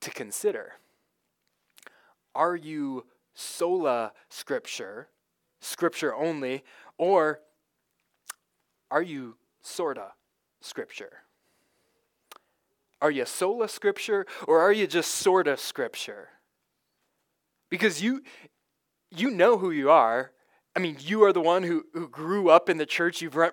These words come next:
been around Christianity your whole life. And maybe you haven't said it, but you've thought it, like, "Oh, no, no, no. That's, that's the way we've always done things around here."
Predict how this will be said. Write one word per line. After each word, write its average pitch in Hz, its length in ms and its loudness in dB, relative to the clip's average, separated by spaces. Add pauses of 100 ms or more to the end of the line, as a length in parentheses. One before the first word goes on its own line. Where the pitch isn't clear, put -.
been 180 160 6
around 180 320 4
Christianity 156 720 -4
your 135 200 -2
whole 170 220 -4
life. 147 360 4 (920)
And 160 120 -4
maybe 214 180 6
you 226 80 10
haven't 165 180 6
said 220 300 4
it, 160 120 6
but 160 200 -4
you've 247 100 -2
thought 190 340 4
it, 135 240 -2
like, 143 360 2 (440)
"Oh, 151 220 6
no, 156 160 4
no, 117 80 0
no. - 200 -14 (220)
That's, - 440 -4 (360)
that's 190 200 6
the 165 100 -2
way 151 160 2
we've 143 220 0
always 165 400 4
done 120 460 -4
things 98 640 -16 (1120)
around 123 360 -8
here." - 300 -20